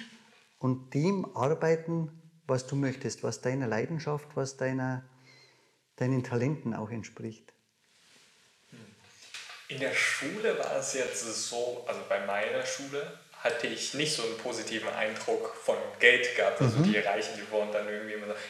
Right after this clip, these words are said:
Speaker 2: "Ja, das sind die Reichen" und so weiter und so
Speaker 1: Mhm.
Speaker 2: fort. Also es gab nicht so ein positives Klima um Geld ist was Tolles
Speaker 1: Mhm.
Speaker 2: oder Geld ist was Positives. Wie siehst du es denn überhaupt? Also was hat Geld denn überhaupt für eine Bedeutung?
Speaker 1: Das ist das große Problem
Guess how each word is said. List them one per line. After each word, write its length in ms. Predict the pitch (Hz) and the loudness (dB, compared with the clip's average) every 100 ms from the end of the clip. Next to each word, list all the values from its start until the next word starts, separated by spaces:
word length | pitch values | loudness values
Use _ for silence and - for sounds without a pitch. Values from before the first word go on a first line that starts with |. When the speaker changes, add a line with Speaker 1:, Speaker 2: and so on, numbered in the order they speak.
| - | -6
Speaker 2:
"Ja, 180 | 101 107 120 | -4 -4 -4
das 140 | 117 | -6
sind 120 | 113 | -4
die 80 | 110 | 2
Reichen" 380 | 107 110 107 110 | 4 4 2 -2
und 140 | 107 | -4
so 100 | 104 | 0
weiter 260 | 104 107 98 | 2 2 2
und 60 | |
so 80 | 143 | 0
Speaker 1:
Mhm. 80 | 120 | 4
Speaker 2:
fort. 340 | 117 110 113 - - - | 6 6 4 -2 -8 -8
Also 160 | 113 110 110 - - - - | -4 -4 -4 -10 -16 -18 -6
es 140 | - | 2
gab 300 | 113 123 135 | 6 6 6
nicht 140 | 135 | 0
so 180 | 135 131 | 0 -2
ein 240 | 127 120 113 - - - - - - - - | -4 -6 -10 -14 -20 -20 -20 -20 -14 -12 0
positives 680 | 139 131 107 123 107 110 - | 2 2 -2 -4 -2 -2 0
Klima 260 | - 113 | 0 0
um 160 | 107 107 | 0 0
Geld 220 | 120 117 | 4 4
ist 180 | 113 - | 4 0
was 280 | 107 - - | -2 -2 0
Tolles 400 | - 113 151 - | 4 6 6 6
Speaker 1:
Mhm. 60 | 104 | 2
Speaker 2:
oder 180 | 104 104 | 0 0
Geld 260 | 110 107 | 4 4
ist 120 | 110 110 | 2 0
was 200 | 104 - | -2 -2
Positives. 600 | 127 113 123 117 113 110 | -4 -4 -6 -6 -6 -4
Wie 120 | 110 | -4
siehst 460 | 107 117 117 - | -4 -2 -2 -2
du 60 | 147 151 - - - | -4 -6 -8 -14 -16
es 180 | 101 - | -10 -4
denn 160 | 98 - | -4 -2
überhaupt? 340 | 95 - - | -2 -2 -2
Also 160 | - - | -6 0
was 460 | 214 208 - - - | 2 2 2 0 0
hat 220 | 110 - | -2 0
Geld 240 | 120 117 113 | -2 -2 -2
denn 120 | 107 | 0
überhaupt 240 | 107 107 | 0 0
für 60 | - | -4
eine 100 | 107 | -6
Bedeutung? 420 | 104 104 - - - - - - - - - - _ _ | -2 2 2 0 -6 -10 -18 -20 -18 -16 -16 -20 _ _
Speaker 1:
Das 140 | 156 | 6
ist 160 | 208 240 | 8 8
das 160 | 220 - | 8 8
große 420 | 156 240 240 233 | 8 10 10 6
Problem 800 | 185 175 170 156 190 220 214 | 6 4 6 6 8 8 6